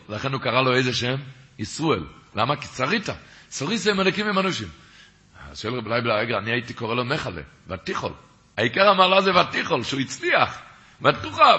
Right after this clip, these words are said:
ותוכל, מה זה שרית? שרית, העיקר זה ותיכול, מחלה, מחלה זה שם מאוד יפה, למה לא, למה, למה קרא לו ישראל?" אומר רב לייבל אייגר, "לא, לא זה המעלה מחלה.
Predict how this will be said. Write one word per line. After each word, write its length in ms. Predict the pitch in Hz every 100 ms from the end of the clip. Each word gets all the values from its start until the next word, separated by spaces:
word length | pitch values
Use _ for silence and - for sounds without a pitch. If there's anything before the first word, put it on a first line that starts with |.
| 180
ותוכל, 420 | - 330 196 123
מה 100 | 143
זה 140 | 156 165
שרית? 440 | - 151 165 139 104 92
שרית, 220 | 131 165 151 139 - -
העיקר 320 | - 156 190
זה 80 | 208 214
ותיכול, 380 | - 254 170 147
מחלה, 460 | 277 320 220 151
מחלה 320 | 117 151 170
זה 80 | 170
שם 140 | 147 170
מאוד 160 | 180 196
יפה, 240 | 202 196
למה 300 | 156 131 156
לא, 120 | 165 170
למה, 320 | 165 156 175 180 165 -
למה 200 | 156 160
קרא 180 | 170 170
לו 100 | 175
ישראל?" 380 | 160 143 160 156 - - - - - -
אומר 120 | 143
רב 160 | 156
לייבל 280 | 143 156 151
אייגר, 220 | 160 156
"לא, 680 | 156 165 185 214 208 117 - - 135
לא 240 | 160 190
זה 160 | 160 143
המעלה 320 | 127 117 107
מחלה. 420 | 104 95 90 80